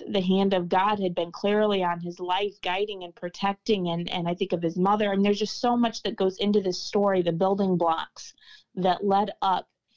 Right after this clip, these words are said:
to what we, what we read about here,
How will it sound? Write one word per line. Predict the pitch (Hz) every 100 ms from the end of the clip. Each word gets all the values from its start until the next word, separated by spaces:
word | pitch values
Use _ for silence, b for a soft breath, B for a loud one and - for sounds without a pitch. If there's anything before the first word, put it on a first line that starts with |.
| _ _ _
to | - 226 202
what | 180 170
we, | 180 196 196 196 - _
what | - 185 160
we | 196
read | 185 185 175
about | 170 -
here, | - 60 -